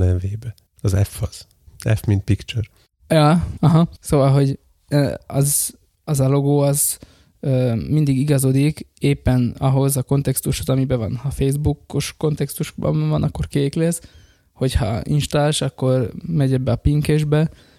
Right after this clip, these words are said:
Speaker 2: és, és így tovább, és így tovább.
Speaker 1: Mhm.
Speaker 2: <clears throat> WhatsApp, stb. Tehát
Speaker 1: Igen, a WhatsApp az zöld, gondolom.
Speaker 2: Igen, így van.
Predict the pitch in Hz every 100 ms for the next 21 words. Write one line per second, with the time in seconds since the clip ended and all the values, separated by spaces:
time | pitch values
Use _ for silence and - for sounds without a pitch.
0 | _ - 135 - - 135 127 123 127 120
1 | - 127 - - 143 139 120 101 214 185
2 | 170 139 143 - 147 - 131 - - -
3 | 143 147 143 - 135 - 113 104 95 98
4 | - 101 - 98 98 98 - 101 98 98
5 | 107 143 135 131 139 127 143